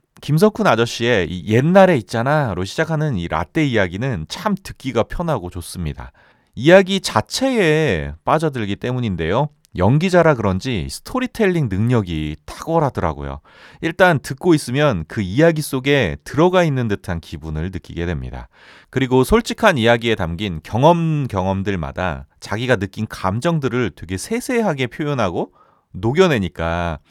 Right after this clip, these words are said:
"참 이 사람은 이야기꾼이다"라고 느껴지더라고요.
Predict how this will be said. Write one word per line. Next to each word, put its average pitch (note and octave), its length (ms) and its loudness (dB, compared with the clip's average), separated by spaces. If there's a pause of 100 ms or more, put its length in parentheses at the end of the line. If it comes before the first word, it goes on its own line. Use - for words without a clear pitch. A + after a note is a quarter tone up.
(320)
"참 F3+ 260 -2
이 A#2 60 -2
사람은 G3 460 4
이야기꾼이다"라고 B2 1500 4
느껴지더라고요. D2 880 -6